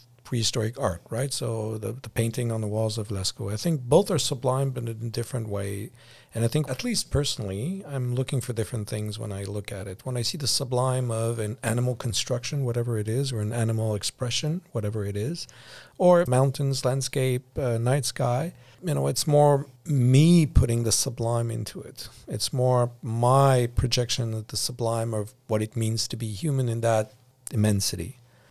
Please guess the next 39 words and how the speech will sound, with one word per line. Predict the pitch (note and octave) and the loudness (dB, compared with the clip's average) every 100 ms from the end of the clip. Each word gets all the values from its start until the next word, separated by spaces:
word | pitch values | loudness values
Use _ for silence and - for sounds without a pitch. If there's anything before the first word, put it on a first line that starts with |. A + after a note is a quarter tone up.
| _ | _
When | E3 B2+ | 2 4
I | D3 F3+ | 6 4
see | - - D#3 D3 C#3 C3 C3 B2+ B2+ B2+ B2 B2 | 2 2 0 0 -2 -2 -4 -8 -10 -12 -14 -6
Lascaux, | C3+ A#2+ A#2+ - | 2 4 4 2
or | C3 A#2+ A#2+ | 2 4 4
when | A2 A2 | 2 2
I | B2 | 2
see | - C#3+ B2+ | 2 2 0
a | A#2+ A2+ A2 - - | 0 0 -4 -8 -4
beautiful | B2 G#2 B2 | -2 -2 -2
painting | A2+ A#2+ A#2+ A2+ A2+ | 0 -2 -2 -4 -4
or | A2+ A2 | -4 -4
a | G#2 | -4
beautiful | G#2+ B2 C3 - A#2+ | -4 -2 -2 -2 -6
poem, | - - E3 A2+ A2+ G3 - _ _ - | -4 -2 0 2 0 -4 -8 _ _ 0
there | C#3+ | 2
is | D3+ | 2
the | D3 B2 | -2 -4
beauty | A2 B2+ D#3+ D3 C3+ B2 | 0 2 4 4 2 2
in | A#2+ | 0
the | A#2 | 0
structure, | A2 - E3+ C#3+ - A2+ | 0 2 2 0 -2 -8
because | B2 A#2+ C3+ | -8 -10 -6
structure | C#3+ B2+ B2+ | -6 -4 -4
is | A2+ | -4
important, | A2+ - A2+ G2 B2 C3+ C3+ | -4 -2 -2 0 0 0 0
the | |
balance, | A2 G#2 A2 G#2+ - | 0 0 2 0 -2
the | - | -4
symmetry, | - A#2+ G#2+ - - G2+ G2 F#2 - | -2 0 -2 -2 -4 -2 -4 -6 -6
uh, | A2+ G#2 | -6 -6
the | F#2 - | -8 -8
color, | - A2 G#2 | -4 0 0
the | G2+ | 0
richness, | G2 G#2+ - G#2 - | 0 0 0 0 -2
the | F#2+ | -2
texture | - A#2+ - - A#2 | 0 0 0 -4 -4
of | G2+ | -4
something. | - A2 G2+ B2+ | -6 -8 -8 -10